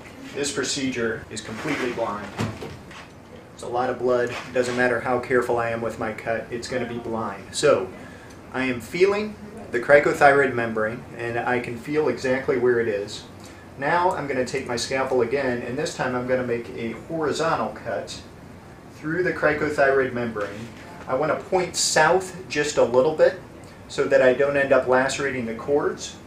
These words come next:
And I'm gonna make a stab incision through the cricothyroid membrane's inferior part,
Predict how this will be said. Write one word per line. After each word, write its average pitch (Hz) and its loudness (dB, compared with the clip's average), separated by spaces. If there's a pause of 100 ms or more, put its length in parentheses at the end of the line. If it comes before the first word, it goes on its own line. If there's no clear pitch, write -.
(300)
And 131 -10
I'm 131 -6
gonna 135 -2
make 127 -2
a 127 -2
stab 156 2
incision 139 -4
through 151 -2
the 165 -2
cricothyroid 143 4
membrane's 123 2
inferior 151 0
part, - 2